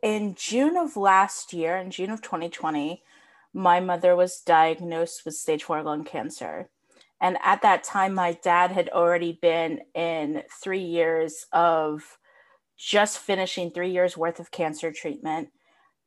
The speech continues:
in stage four kidney disease. And so I found myself in the middle of the pandemic already being very cautious because of my dad's health. Um, but America was starting to reopen,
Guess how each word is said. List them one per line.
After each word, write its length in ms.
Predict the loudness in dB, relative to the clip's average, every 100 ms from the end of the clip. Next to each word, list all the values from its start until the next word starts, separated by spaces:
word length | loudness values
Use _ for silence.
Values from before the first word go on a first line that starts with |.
| _
in 240 | 4 4 2
stage 460 | -6 -2 -2 -2
four 480 | -4 -2 0 2 0 -4 -8
kidney 380 | -8 -6 -6 -4
disease. 760 | -6 -6 -8 -8 -8 -10 -12
And 200 | -10 -10 -10
so 360 | -4 2 4
I 180 | 4 0
found 480 | 0 2 4 2 0
myself 920 | -2 -2 -4 0 2 2 -2 -10 -20 _ _ _ _ _ _ 0
in 160 | 2
the 80 | 4
middle 260 | 2 4 2
of 60 |
the 60 | 0
pandemic 600 | -2 -2 0 0 0 0
already 380 | 2 2 2 0
being 360 | -2 -4 -4 -2
very 320 | 2 2 2
cautious 840 | -2 0 0 0 -2 -2 -2 -8 -10
because 340 | -8 -6 -4
of 120 | -2
my 180 | 0 -2 2
dad's 380 | 4 6 4 0
health. 540 | -2 0 0 -4 -14 _ _ _ _ _ 2
Um, 340 | 6 6 6
but 120 | 4
America 500 | 4 4 4 2 2
was 200 | 0 0
starting 440 | -2 2 2 2 -2
to 120 | -6
reopen, 800 | -4 -2 2 0 0 -2 -2 -4